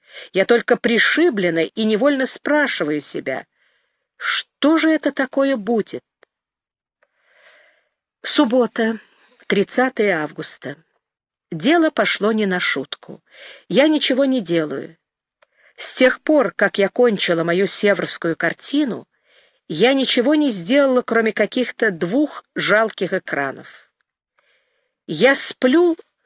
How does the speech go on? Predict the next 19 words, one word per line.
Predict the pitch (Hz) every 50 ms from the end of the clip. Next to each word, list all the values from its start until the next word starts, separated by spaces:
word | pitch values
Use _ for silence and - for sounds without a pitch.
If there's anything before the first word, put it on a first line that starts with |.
| _ _ -
целыми | - - - - 285 330 339 311 311 285 285
часами | - - - 226 - - 240 247 247 233 226
средь | 202 - - 180 190 156
бела | 151 175 190 185 180 185
дня. | 170 - 147 147 131 117 - _ _ _ _ _ _ _ _ _ _ _ _ _ _ _ _ _ _ _ _
Я, | - 165 196 -
правда, | - 196 190 190 175 180 175
хорошо | - 190 180 175 180 - 202 202
сделала | 175 147 135 165 180 175 175 180 185
свой | 175 - - 170 165 160
маленький | 170 175 170 170 175 170 170 - - 175 180
этюд. | 175 - - - 302 262 - _ - _ _ _ _ _ _ _ _ _ _ _ _ _ _ _ _
Да | - -
ведь | 180 180 170 - - - - _ _
это | 208 208 - - -
что | - - - - 185
ж, | 170 - - - -
курам | - - 220 285 330 339 330 311 269
насмех? | 214 165 151 - - - - - - - _ _ _